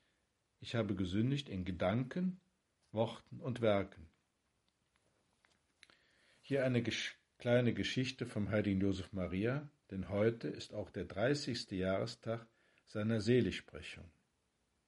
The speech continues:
Einer seiner geistlichen Söhne kam neunzehnhundertzweiundsechzig zu ihm und öffnete ihm sein Herz. Er war schwer verleumdet worden. Josef Maria hörte ihm voller Anteilnahme zu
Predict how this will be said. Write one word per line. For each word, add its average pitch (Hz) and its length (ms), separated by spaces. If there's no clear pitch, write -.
Einer 123 280
seiner 110 280
geistlichen 104 720
Söhne 113 540
kam 110 260
neunzehnhundertzweiundsechzig 104 1500
zu - 180
ihm 80 340
und 98 160
öffnete 127 460
ihm 104 140
sein 90 180
Herz. - 600
Er 123 320
war 101 160
schwer 117 380
verleumdet 104 760
worden. 73 380
Josef 107 320
Maria 110 380
hörte 117 320
ihm 107 240
voller 120 380
Anteilnahme 107 720
zu 82 300